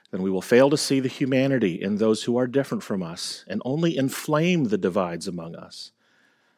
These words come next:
But love without truth means avoiding the conversation altogether in the spirit of false peace. We need to lean into that discomfort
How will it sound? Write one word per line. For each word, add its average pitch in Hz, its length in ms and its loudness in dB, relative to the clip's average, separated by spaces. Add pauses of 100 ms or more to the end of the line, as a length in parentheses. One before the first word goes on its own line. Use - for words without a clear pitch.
(160)
But 110 120 0
love 143 480 8
without 120 320 6
truth - 680 4 (180)
means 101 200 -4
avoiding 113 420 6
the 156 80 4
conversation 143 720 0
altogether 117 600 -4 (480)
in 101 100 -6
the 95 60 -6
spirit 135 480 2
of 104 140 -4
false - 640 -2 (240)
peace. - 560 -8 (680)
We 123 100 2
need 139 140 2
to 110 80 0
lean 135 640 6
into 107 220 2
that 92 200 0
discomfort 90 640 -4